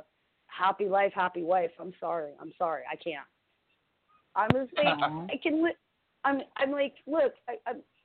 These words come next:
Speaker 1: I can lift that whole stack with my legs. Come on.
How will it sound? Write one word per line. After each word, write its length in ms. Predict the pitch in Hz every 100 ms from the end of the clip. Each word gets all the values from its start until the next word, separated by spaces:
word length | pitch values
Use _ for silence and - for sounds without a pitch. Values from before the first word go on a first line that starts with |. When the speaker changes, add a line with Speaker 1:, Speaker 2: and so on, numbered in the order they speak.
| _ _ _ _ -
Speaker 1:
I 80 | -
can 180 | - 294
lift 160 | 330 339
that 140 | 302 -
whole 200 | 277 269 -
stack 320 | - 339 359
with 140 | 247 -
my 100 | 233
legs. 400 | 226 311 226 196 -
Come 120 | 320 403
on. 140 | 190